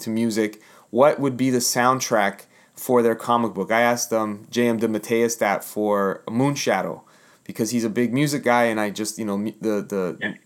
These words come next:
Speaker 1: that book felt like it had music to go with it. So for you, what would be some of the songs on the playlist to,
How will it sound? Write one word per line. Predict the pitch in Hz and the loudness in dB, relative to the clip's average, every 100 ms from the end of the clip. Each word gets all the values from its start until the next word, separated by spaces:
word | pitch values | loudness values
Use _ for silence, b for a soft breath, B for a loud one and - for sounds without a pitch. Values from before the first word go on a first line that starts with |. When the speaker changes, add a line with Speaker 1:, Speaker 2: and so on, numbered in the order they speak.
| - | -2
Speaker 1:
that | 120 101 | 0 2
book | 117 139 | 2 0
felt | - 123 - | 2 0 2
like | 110 101 | 0 0
it | 104 | -4
had | 107 107 98 | 0 0 0
music | 110 120 107 107 | 0 0 0 -4
to | 110 | 0
go | 113 | 2
with | 113 98 | 2 0
it. | 92 | -4
So | - 113 | -4 -4
for | - | -2
you, | 131 160 | 2 2
what | 131 151 | 4 4
would | 175 131 | 2 0
be | 156 | -2
some | 147 156 143 | -2 -2 -2
of | |
the | 135 | -2
songs | 127 147 135 123 | 0 0 2 2
on | 123 | 0
the | 117 | -2
playlist | - 127 117 110 - | -2 0 0 -2 -4
to, | 113 107 | -6 -6